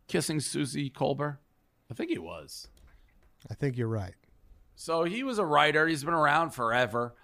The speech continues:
Speaker 1: Um, made all the jokes times ten that we did. Then decided, uh, Trump was gonna break his brain.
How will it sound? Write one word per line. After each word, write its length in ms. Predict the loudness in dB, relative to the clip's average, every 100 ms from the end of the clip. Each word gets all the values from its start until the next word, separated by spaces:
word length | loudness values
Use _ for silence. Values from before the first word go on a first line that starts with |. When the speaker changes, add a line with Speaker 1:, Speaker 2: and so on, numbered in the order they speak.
| _ _ 2
Speaker 1:
Um, 640 | 6 6 4 2 -2 -6 -12 _ _ _ _ _ _ _ _ _ _ -4
made 300 | 4 6 6
all 200 | 6 4
the 100 | 0
jokes 460 | 2 2 2 -4 -14
times 400 | -4 0 0 -2
ten 320 | -2 0 2 0
that 180 | -2 -2
we 180 | -4
did. 380 | -2 -2 -2 -4 -14 -20 -20 _
Then 200 | 2 4
decided, 720 | 2 0 4 4 4 -2 -4 -2
uh, 500 | -2 0 -2 -4 -8 -16 _ _ _ -4
Trump 280 | 2 2 2
was 120 | -2
gonna 140 | -2
break 300 | 2 2 2
his 160 | -2 -6
brain. 520 | 2 4 4 0